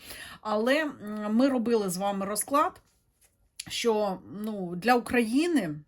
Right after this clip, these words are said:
скажімо, в принципі, я вже все сказала, тому я не буду зараз стосовно для Украї-, що для, до України.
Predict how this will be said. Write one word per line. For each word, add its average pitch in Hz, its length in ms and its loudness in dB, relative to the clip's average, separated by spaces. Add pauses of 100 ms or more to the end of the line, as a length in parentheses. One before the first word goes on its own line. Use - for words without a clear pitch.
скажімо, 180 680 -6
в - 40 -20
принципі, 254 400 2
я 220 160 4
вже 220 180 0
все 220 240 -2
сказала, 156 580 -2
тому 175 220 -4
я 180 100 0
не 180 100 0
буду 156 240 -6
зараз 147 280 -6
стосовно 160 480 -8
для 160 120 -6
Украї-, 151 540 -8
що 175 200 -6
для, 160 260 -4
до 170 160 -2
України. 165 480 -4